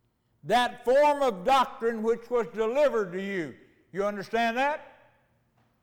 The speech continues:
You used to be slaves of Satan and slaves to his sin.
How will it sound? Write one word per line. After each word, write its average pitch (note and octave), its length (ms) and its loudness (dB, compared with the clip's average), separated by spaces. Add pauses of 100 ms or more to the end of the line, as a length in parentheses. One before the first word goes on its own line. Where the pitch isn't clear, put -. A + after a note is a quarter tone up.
(180)
You A#3+ 200 -4
used B3+ 500 -4
to B3+ 80 0
be B3+ 240 0
slaves B3 680 2 (400)
of A3 300 -2
Satan A3+ 580 0 (280)
and G#3 240 -8
slaves A#3+ 600 2
to G3 100 -2
his A3+ 340 2
sin. E3+ 500 -4